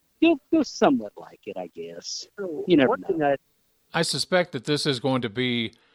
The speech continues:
Speaker 3: uh, like Daniel Bryan is gonna held up, held up a, a family. He's gonna have a faction of his own. So we won't spoil it for you who it was at this time, but be expecting to, some more people to join Daniel Bryan,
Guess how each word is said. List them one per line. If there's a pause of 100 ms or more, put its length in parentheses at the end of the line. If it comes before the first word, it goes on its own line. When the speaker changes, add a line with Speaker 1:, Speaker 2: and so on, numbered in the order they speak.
(260)
Speaker 3:
uh,
like
Daniel
Bryan
is
gonna
held
up,
held
up
a,
a
family.
He's
gonna
have
a
faction
of
his
own. (460)
So
we
won't
spoil
it
for
you
who
it (140)
was
at
this
time,
but (380)
be
expecting
to,
some
more
people
to
join
Daniel
Bryan,